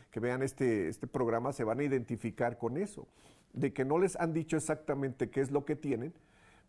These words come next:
porque presentan una amplia gama de posibilidades físicas que se están presentando.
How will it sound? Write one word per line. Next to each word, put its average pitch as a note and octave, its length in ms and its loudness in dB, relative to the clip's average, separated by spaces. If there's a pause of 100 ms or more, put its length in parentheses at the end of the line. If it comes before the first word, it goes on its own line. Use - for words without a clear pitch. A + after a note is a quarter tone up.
porque D3+ 340 4
presentan D#3+ 680 2
una F3 380 0
amplia E3 500 2
gama E3 520 2
de C3 100 2
posibilidades B2 880 0
físicas G#3+ 540 0
que G#2+ 120 -2
se G#2+ 100 -4
están A2 260 -4
presentando. G2+ 640 -8